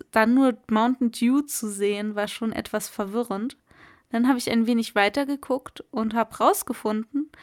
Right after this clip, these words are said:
dass das früher ein beschönigendes Wort war für schwarz gebrannten Schnaps in Irland. Und das ist sehr, sehr interessant <laughs> und lässt das doch in ein etwas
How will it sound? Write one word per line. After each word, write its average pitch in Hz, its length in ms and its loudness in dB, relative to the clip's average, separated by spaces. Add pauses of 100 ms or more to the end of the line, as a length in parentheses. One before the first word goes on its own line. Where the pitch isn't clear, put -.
(300)
dass 233 200 0
das 240 200 -2
früher 262 680 0
ein 220 320 0
beschönigendes 285 1080 0
Wort 208 460 -2
war 269 260 -2
für 247 200 -4
schwarz 208 540 -2
gebrannten 220 640 -6
Schnaps 185 560 -6
in 180 140 -4
Irland. 180 600 -8 (960)
Und 220 640 2 (260)
das 208 180 -2
ist - 200 -6
sehr, 214 260 2
sehr 208 420 -2 (500)
interessant 220 800 -4 (220)
<laughs> - 200 -14
und 226 300 0 (520)
lässt 247 320 2
das 262 240 0
doch 269 220 2
in 254 180 0
ein 226 180 0
etwas - 400 -4